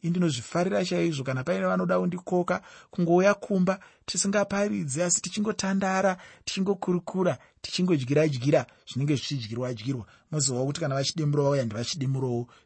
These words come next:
zvinoiswa patafura pacho zvinofanira kuratidzawo kuva zvavachidimuro. Ufunge, pano tove nomumwe munhu akatomirira rudo rwako iwe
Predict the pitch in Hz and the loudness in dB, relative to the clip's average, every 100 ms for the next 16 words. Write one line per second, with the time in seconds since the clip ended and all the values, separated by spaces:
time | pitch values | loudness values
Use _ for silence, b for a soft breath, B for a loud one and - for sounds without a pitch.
0 | - 120 135 147 - 143 120 147 131 117 | -10 -4 0 0 0 -4 -4 -4 -2 -4
1 | 113 139 131 135 - b b - 131 123 | -2 -2 -2 -6 -8 b b -12 -8 -2
2 | 139 135 135 127 117 110 110 120 135 123 | 0 0 -2 -4 -4 -6 -4 -4 -4 -4
3 | 120 113 107 143 131 120 113 - _ b | -4 -6 -6 -4 -4 -2 -4 -8 _ b
4 | b b b b b b - 151 202 180 | b b b b b b -4 -2 0 0
5 | 131 - _ _ _ _ _ _ - - | -2 -10 _ _ _ _ _ _ -20 -4
6 | - 208 202 175 190 180 180 165 156 139 | 2 4 4 4 2 4 4 4 2 2
7 | 131 117 - b b b 139 160 175 165 | 0 -2 -6 b b b -2 0 2 0
8 | 160 156 151 151 151 135 113 110 - 165 | 0 0 0 2 0 0 -2 -4 0 2
9 | 160 143 143 | 2 2 2